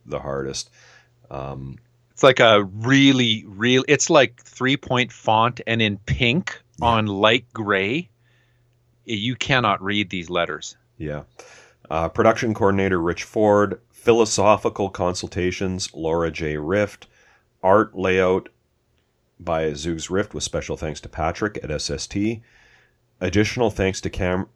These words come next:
Speaker 1: Cameron Jaomi and his trained weasels. Uh, more on that in a minute here. Um, cover photo, photo Willie, back cover photo Mark Myler. There's a number for the Zoogs Rift hotline, and then it, he says,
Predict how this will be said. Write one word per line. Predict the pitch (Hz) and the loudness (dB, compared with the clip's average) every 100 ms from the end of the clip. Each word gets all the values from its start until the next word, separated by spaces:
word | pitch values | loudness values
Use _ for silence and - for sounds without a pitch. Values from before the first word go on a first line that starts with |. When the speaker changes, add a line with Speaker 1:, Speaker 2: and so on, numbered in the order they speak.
| _ | _
Speaker 1:
Cameron | - 98 101 110 117 113 - _ _ _ _ _ _ - | -6 -2 0 2 0 0 -6 _ _ _ _ _ _ -12
Jaomi | 90 87 90 98 87 80 123 _ _ _ | -4 -2 0 0 0 -4 -8 _ _ _
and | 87 82 80 | -6 -4 -4
his | 82 - | -6 -8
trained | - - 104 107 98 | -6 0 2 2 0
weasels. | 80 98 90 69 64 | 0 -2 -2 -4 -6
Uh, | 71 67 - | -8 -8 -14
more | 62 87 82 | -8 -4 -2
on | 80 | -2
that | 82 78 | -4 -6
in | 76 | -8
a | |
minute | 78 82 73 | -6 -6 -6
here. | 73 73 _ _ _ _ _ 80 | -8 -10 _ _ _ _ _ -8
Um, | 80 80 76 - _ _ _ _ _ | -6 -4 -6 -12 _ _ _ _ _
cover | - 80 78 | -6 -6 -4
photo, | 87 87 92 87 - _ _ _ | -2 0 0 -2 -10 _ _ _
photo | - 92 85 78 | -4 -2 0 0
Willie, | 101 117 117 113 113 | 2 4 4 2 0
back | - 90 80 - | -2 0 0 -2
cover | 80 | -8
photo | 76 85 80 | -6 -4 -2
Mark | 78 76 - | -4 -6 -4
Myler. | 90 92 95 92 - _ _ _ _ _ - | -2 0 2 0 -2 _ _ _ _ _ -10
There's | 87 87 | -4 -2
a | |
number | 82 87 87 | -2 -2 -4
for | 85 | -6
the | 78 | -6
Zoogs | 73 80 73 | -6 -6 -6
Rift | 73 73 | -10 -6
hotline, | - 104 - 98 98 98 87 - | 0 0 0 0 0 0 -4 -8
and | 90 | -6
then | 87 | -4
it, | 82 - | -4 -8
he | - | -10
says, | 80 82 78 | -4 -4 -4